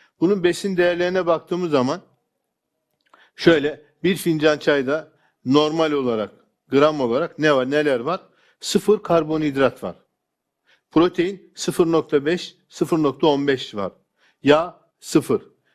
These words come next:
Lif oranı sıfır. Kolesterol sıfır. Bunlar hepsi sıfır. İçinde neler var? Sodyum miligram olarak bir ya da bir buçuk miligram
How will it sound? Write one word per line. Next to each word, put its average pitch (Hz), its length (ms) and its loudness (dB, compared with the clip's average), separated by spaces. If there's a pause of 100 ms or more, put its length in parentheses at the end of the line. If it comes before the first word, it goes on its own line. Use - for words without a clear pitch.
(140)
Lif 175 160 0
oranı 156 460 -2
sıfır. - 460 -8 (300)
Kolesterol 156 580 0 (140)
sıfır. - 480 -2 (600)
Bunlar 175 280 0
hepsi 185 280 -2
sıfır. 127 300 -10
İçinde 185 400 -2
neler 175 300 0
var? 160 200 -8 (400)
Sodyum 170 600 0 (760)
miligram 156 500 0
olarak 151 460 -6
bir 185 120 0
ya 156 180 2
da 143 140 -2
bir 156 180 -6
buçuk - 280 -10
miligram 120 460 -2